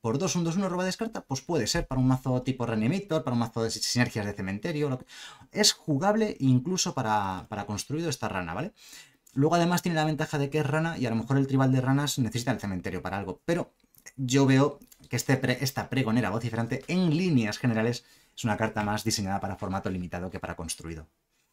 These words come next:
Ratera de la orilla, por dos es un uno uno que no puede ser bloqueada, ¿vale? Bribón y rata inbloque, o sea, un bribón rata que, con un dibujo chulísimo.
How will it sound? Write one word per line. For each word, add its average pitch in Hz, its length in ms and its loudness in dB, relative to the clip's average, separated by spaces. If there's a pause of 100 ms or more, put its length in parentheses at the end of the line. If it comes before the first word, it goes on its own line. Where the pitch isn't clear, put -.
(300)
Ratera 143 480 0
de 147 80 0
la 101 80 0
orilla, 101 280 -2
por 113 160 0
dos 127 220 0
es 107 80 -6
un 123 100 4
uno 131 100 4
uno 196 360 -2
que - 300 -4
no 139 500 2
puede 104 300 -2
ser 90 200 -2
bloqueada, 113 640 -4
¿vale? 101 200 -6
Bribón 110 360 0
y 104 60 0
rata 101 220 -4
inbloque, 92 280 -4
o - 40 -14
sea, - 200 -6
un 180 220 0
bribón 139 380 6
rata 90 420 -4
que, - 240 -8 (180)
con 110 160 -4
un 151 120 4
dibujo 127 320 4
chulísimo. 95 640 -4